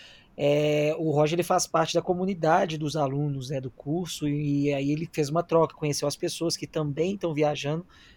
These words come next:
que é o do, do meu curso do Zero Liberdade Geográfica, e o Rodrigo trabalha na, na minha equipe também, dando ajuda no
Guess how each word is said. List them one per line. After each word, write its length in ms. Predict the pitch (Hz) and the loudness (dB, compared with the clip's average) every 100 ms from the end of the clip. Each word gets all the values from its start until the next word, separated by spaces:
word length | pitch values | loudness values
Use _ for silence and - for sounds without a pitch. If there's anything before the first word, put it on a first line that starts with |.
| _ | _
que 100 | - | -8
é 60 | 143 | -6
o 80 | 139 | -4
do, 400 | 139 139 139 135 | -2 -4 -4 -8
do 120 | 143 | -8
meu 160 | 139 139 | -4 -4
curso 300 | - 139 - | -4 -10 -6
do 80 | |
Zero 180 | 135 143 | -4 -4
Liberdade 440 | 135 147 135 139 139 | -4 -4 -4 -4 -4
Geográfica, 560 | 135 143 170 - 269 - - - - 170 | -4 -2 -4 -6 -12 -12 -20 -20 -14 0
e 80 | |
o 60 | 202 | 8
Rodrigo 400 | 214 226 196 202 - | 10 10 6 2 4
trabalha 420 | 226 185 185 196 | 6 8 6 4
na, 280 | 190 196 190 | 2 0 2
na 100 | 190 | 2
minha 160 | 190 | 0
equipe 380 | 214 - 202 - | 0 -4 -10 -6
também, 360 | - 156 156 165 | 0 0 2 0
dando 220 | 156 147 | 0 0
ajuda 300 | 147 139 143 | -2 -4 -2
no 320 | 143 143 135 | -2 -4 -6